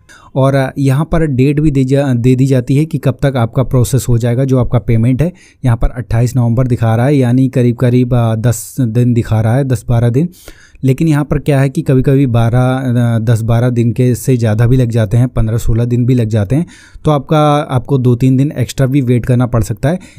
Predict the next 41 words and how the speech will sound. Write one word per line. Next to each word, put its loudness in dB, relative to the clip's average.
लेकिन 2
हाँ, 0
आपको -2
पेमेंट 2
ज़रूर 0
मिल 2
जाएगा 0
क्योंकि -2
इसको -4
मैं 0
बहुत 0
बार 0
इस्तेमाल 0
कर 0
चुका 0
हूँ। 0
और 2
इसके -2
अलावा 2
यहाँ 0
पर 0
देखिए -2
एक -4
ईमेल 2
भी 2
आ 0
गया 0
है 2
हमारे 0
पास। -2
यहाँ 0
पर -2
अगर 0
मैं 0
ईमेल 0
एड्रेस 0
पे -2
जाऊँ 0
तो 0
यहाँ 0
पर -4